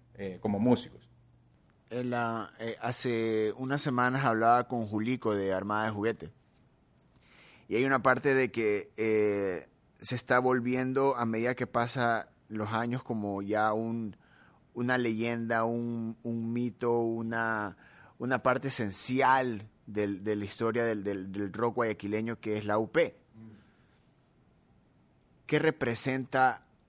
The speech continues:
Speaker 2: la U P para ustedes, la Unión Punk,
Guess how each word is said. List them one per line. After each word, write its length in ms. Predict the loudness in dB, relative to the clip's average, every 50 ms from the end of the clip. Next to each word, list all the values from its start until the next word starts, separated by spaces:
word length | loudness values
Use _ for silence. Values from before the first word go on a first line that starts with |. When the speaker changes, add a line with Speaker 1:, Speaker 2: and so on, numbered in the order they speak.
| _ _ _
Speaker 2:
la 360 | -18 -14 -8 -4 -2 0 0
U 120 | 0 -2 -2
P 200 | -4 -4 -6 -4
para 200 | -4 -4 -4 -4
ustedes, 840 | -8 -10 -6 0 2 2 2 2 0 -4 -6 -10 -14 -16 -18 -20 -20 -20 _ _ _
la 140 | -8 -6 -4
Unión 280 | -4 -4 -4 -4 -6 -4
Punk, 380 | -4 -2 0 0 -2 -4 -6